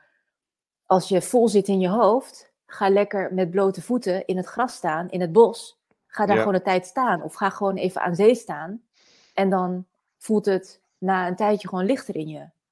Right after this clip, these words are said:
Speaker 1: in
Speaker 2: Ja,
Speaker 1: je
Speaker 2: ik heb
Speaker 1: hoofd.
Speaker 2: dan, dat lijkt mij wat ingewikkeld om
Speaker 1: <laughs>
Speaker 2: <laughs> in de natuur te gaan staan en niks doen. Ik, ik ben dan het liefst bezig. <laughs>
Speaker 1: Ja, dat snap ik.
Speaker 2: Dus ik ga dan fietsen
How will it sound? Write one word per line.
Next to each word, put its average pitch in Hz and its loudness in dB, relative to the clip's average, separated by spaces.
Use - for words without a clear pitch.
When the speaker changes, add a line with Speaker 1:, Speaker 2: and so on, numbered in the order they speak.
Speaker 1:
in 107 -4
Speaker 2:
Ja, 98 0
Speaker 1:
je 101 0
Speaker 2:
ik - 0
heb 120 2
Speaker 1:
hoofd. 113 -6
Speaker 2:
dan, 117 -2
dat 104 -2
lijkt 107 0
mij 113 2
wat 101 0
ingewikkeld 104 -6
om 107 -8
Speaker 1:
<laughs> - -4
Speaker 2:
<laughs> - -8
in 123 -2
de 123 -2
natuur 120 -2
te 117 -2
gaan 117 2
staan 113 0
en 104 -4
niks 113 -4
doen. 123 -6
Ik, - -8
ik 110 -6
ben 113 0
dan 113 -2
het 107 -14
liefst 104 -8
bezig. 107 -2
<laughs> - -8
Speaker 1:
Ja, 180 2
dat 190 2
snap - 0
ik. - -8
Speaker 2:
Dus 110 -6
ik 113 -4
ga 107 2
dan 104 -2
fietsen 113 -4